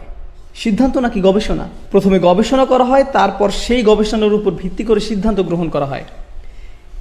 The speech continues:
কিন্তু তারা ঠিক এর বিপরীত কাজটা করে থাকে। তো শুনে হয়তো মনে হতে পারে খুবই ইসলামিক একটা লেকচার হচ্ছে, কারণ অনেক আয়াত আর অনেক হাদিসের কথা বলা হচ্ছে, কিন্তু আসলে এই নীতি একেবারেই ইসলাম বহির্ভূত।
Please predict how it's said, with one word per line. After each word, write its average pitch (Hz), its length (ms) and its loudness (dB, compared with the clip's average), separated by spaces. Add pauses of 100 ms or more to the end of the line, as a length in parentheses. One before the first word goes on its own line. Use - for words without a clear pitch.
কিন্তু 196 220 0
তারা 233 220 4
ঠিক 277 260 0
এর 214 120 4
বিপরীত 214 540 2
কাজটা 202 300 2
করে 170 180 -4
থাকে। 147 300 -8 (800)
তো 214 100 2
শুনে 269 280 2
হয়তো 285 240 4
মনে 254 200 4
হতে 277 180 2
পারে 233 180 2
খুবই 233 360 -2
ইসলামিক 240 340 0
একটা 220 180 0
লেকচার 190 320 2
হচ্ছে, 170 400 -4 (120)
কারণ 208 220 2
অনেক 208 200 2 (120)
আয়াত 226 360 2
আর 226 80 4
অনেক 214 200 2
হাদিসের 220 360 0
কথা 190 200 2
বলা 165 180 2
হচ্ছে, 139 340 -6 (420)
কিন্তু 196 200 0
আসলে 196 340 0
এই 220 120 6
নীতি 202 240 2
একেবারেই 202 460 2
ইসলাম 190 300 -2
বহির্ভূত। 165 460 -6